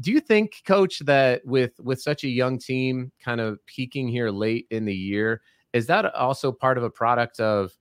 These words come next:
you get kids who were seniors in high school and they might have been the guy, right? They were, they were the, they were the guy getting all the buckets. They were,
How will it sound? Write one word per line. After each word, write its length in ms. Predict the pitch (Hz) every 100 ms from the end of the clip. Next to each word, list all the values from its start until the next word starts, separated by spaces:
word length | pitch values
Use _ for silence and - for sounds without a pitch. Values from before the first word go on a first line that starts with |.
| _ _ _ _
you 120 | 117 113
get 240 | 160 -
kids 460 | - 156 147 127 -
who 440 | 127 117 113 110
were 260 | 107 110 101
seniors 640 | - - 151 151 143 127
in 80 | 107
high 200 | 131 139
school 520 | - - 95 98 117 _ _ _ _ -
and 380 | 113 113 107 104
they 180 | 95 120
might 240 | 117 120
have 120 | 117 98
been 200 | 113 98
the 60 |
guy, 440 | 80 98 80 71 - _ _ -
right? 360 | 95 98 98 -
They 160 | 104
were, 520 | 101 98 95 92 90 -
they 200 | 98 95
were 160 | 98
the, 200 | 85 90 - 85
they 160 | 98 92
were 180 | 92
the 120 | 87 90
guy 180 | 90
getting 240 | 87 101 98
all 120 | 92
the 80 | 90
buckets. 500 | - 120 120 110 -
They 140 | 104
were, 320 | 98 95 90